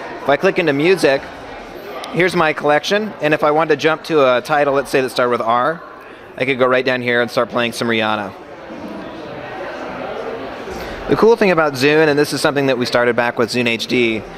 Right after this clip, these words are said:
is that we think music should be a really high fidelity and, uh, really rich experience. It shouldn't just be blue text on a white background. So what we've done here is we've, you can see we have a, an artist image of Rihanna in the background. We've got Rihanna's album art. You can scroll,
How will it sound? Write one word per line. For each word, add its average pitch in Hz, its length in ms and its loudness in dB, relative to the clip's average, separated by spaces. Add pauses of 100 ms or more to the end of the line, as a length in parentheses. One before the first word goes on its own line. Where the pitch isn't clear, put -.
(160)
is 127 120 0
that 147 40 2
we 156 80 4
think 165 180 0
music 160 300 2
should 151 160 0
be 139 120 2
a 135 40 4
really 131 200 4
high 131 180 0
fidelity 123 600 0
and, 110 340 -4
uh, 110 260 -2
really 123 200 0
rich 123 280 -2
experience. 127 680 0
It 127 160 -2
shouldn't 135 280 0
just 131 220 0
be 127 360 0 (280)
blue 135 220 2
text 131 380 -2
on 117 100 0
a 110 40 0
white 120 220 2
background. 139 600 -2
So 127 260 4 (300)
what 156 100 4
we've 160 140 4
done 156 140 2
here 147 200 2
is 127 140 0
we've, 127 240 2 (420)
you 165 80 4
can 147 100 2
see 175 160 2
we 156 120 4
have 143 100 4
a, 131 100 2 (100)
an 131 120 0
artist 147 400 0
image 151 220 0
of 131 80 0
Rihanna 139 360 2
in 139 60 -2
the 131 80 0
background. 123 640 -2
We've 123 120 -4
got 120 180 0
Rihanna's 127 360 0
album 120 400 0
art. 120 260 0 (320)
You 135 120 -4
can 135 100 0
scroll, 139 600 2